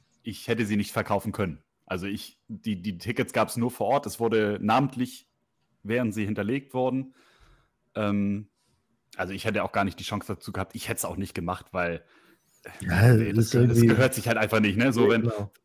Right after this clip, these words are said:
Speaker 1: die, die, die drücken einmal wieder auf, äh, auf Auslosen und haben einen neuen glücklichen Gewinner, der dann wahrscheinlich dahin fährt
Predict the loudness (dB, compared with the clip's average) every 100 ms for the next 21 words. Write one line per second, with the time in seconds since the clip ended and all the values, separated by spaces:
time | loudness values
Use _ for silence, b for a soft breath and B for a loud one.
0 | -10 -6 -4 -4 -4 -6 -2 -2 0 2
1 | 2 2 2 4 4 2 0 -12 -8 -6
2 | -6 -2 0 0 2 2 2 0 0 0
3 | 0 0 0 0 2 2 2 0 -2 0
4 | 0 0 0 0 0 0 0 -2 -4 -6
5 | -4 -2 -2 -2 0 -2 -2